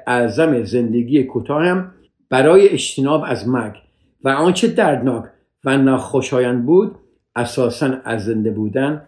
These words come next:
به طور کامل اجتناب کردم. چقدر عالی داره میگه ایشون. ببینید، ما کسانی که اجتناب از مرگ می‌کنن و کسانی که از چیزهای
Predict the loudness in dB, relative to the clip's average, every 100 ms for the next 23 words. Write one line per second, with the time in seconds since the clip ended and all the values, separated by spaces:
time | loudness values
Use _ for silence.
0 | _ -12 -8 -4 -6 -6 -8 -2 -2 -2
1 | -12 -14 -12 -10 -10 -12 -18 -18 -18 -16
2 | -18 -10 -6 -4 -6 -8 -12 -8 -6 -8
3 | -10 -12 -12 -14 -14 -18 _ _ -20 _
4 | _ _ _ -8 -2 -2 -2 _ _ _
5 | -10 -6 -2 0 -2 -6 _ _ _ -12
6 | -12 -6 -4 -4 -6 -8 -10 -8 -6 -6
7 | -6 -8 -6 -6 -8 -14 -16 -20 _ _
8 | -14 -12 -12 -10 -6 -6 -6 -12 -14 -14
9 | -16 -12 -12 -12 -6 -2 0